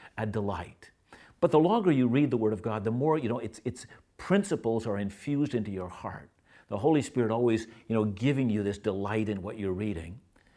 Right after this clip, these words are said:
so that in the end of the day, we get a much more crystal clear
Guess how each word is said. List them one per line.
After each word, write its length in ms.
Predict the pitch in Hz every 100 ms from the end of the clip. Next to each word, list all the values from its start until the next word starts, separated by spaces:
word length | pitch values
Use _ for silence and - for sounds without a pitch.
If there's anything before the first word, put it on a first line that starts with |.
| _ _ _ -
so 240 | - 127
that 360 | 117 117 117 -
in 100 | 113
the 160 | 117
end 140 | 127 135
of 80 | 104
the 80 |
day, 200 | 110 107
we 140 | 98 107
get 140 | 117
a 40 | 98
much 400 | 117 160 180 123
more 220 | 113 110 -
crystal 600 | - 185 - - 113 107 -
clear 580 | - 180 151 92 107